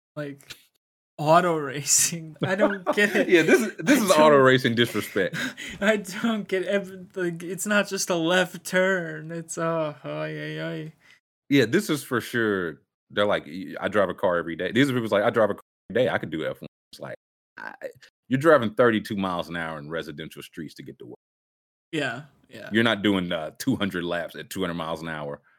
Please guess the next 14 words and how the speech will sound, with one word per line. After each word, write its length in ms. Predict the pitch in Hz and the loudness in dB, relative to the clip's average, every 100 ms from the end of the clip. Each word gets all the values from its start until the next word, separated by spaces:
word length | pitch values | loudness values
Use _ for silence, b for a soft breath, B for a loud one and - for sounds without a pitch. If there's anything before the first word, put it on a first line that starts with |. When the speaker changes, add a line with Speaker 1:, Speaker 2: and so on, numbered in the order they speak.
| _ - | _ -10
Speaker 2:
with 140 | 87 | -8
two 140 | - 135 | 2 4
hundred 260 | 135 104 - | 6 2 -2
people 160 | 117 | -2
behind 440 | 101 92 107 98 87 | 0 -2 0 -2 -4
you 80 | 92 | -8
trying 240 | - 98 | -4 -4
to 60 | 82 | -4
push 160 | 101 | -6
you 120 | 90 | -4
Speaker 1:
<laughs> 40 | 87 | -4
Speaker 2:
off 100 | 85 | -4
the 80 | 82 | -10
track. 320 | - 80 | -8 -8